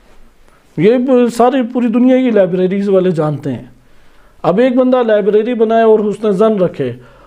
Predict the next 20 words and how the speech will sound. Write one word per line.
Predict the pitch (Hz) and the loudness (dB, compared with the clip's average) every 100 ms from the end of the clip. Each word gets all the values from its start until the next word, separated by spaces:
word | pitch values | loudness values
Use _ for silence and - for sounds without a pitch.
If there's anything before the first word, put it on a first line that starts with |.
| _ | _
और | 165 | -2
जब | 170 226 220 | 0 0 2
वो | 226 220 | 2 2
लाखों | 196 180 190 220 220 | 2 0 -2 -2 -2
का | |
नुकसान | 214 190 - 185 202 | -2 -4 -2 -2 0
कर | 196 214 | 2 0
बैठे, | 175 156 151 | 2 0 -2
करोड़ों | 147 180 190 208 214 | -2 2 4 4 2
का | |
नुकसान | 202 180 - 185 190 | -2 -2 0 0 2
कर | 196 | 2
बैठे, | 180 165 160 165 | 2 0 0 -2
कई | 160 220 | 0 0
बंदों | 190 202 208 | 2 2 2
से | 208 220 | 2 0
झगड़ | 175 180 208 | 0 -2 0
बैठे, | 175 160 143 151 | 0 -2 -4 -6
उलझ | - 220 233 190 | 0 0 0 -2
बैठे, | 175 151 147 147 | -6 -6 -8 -12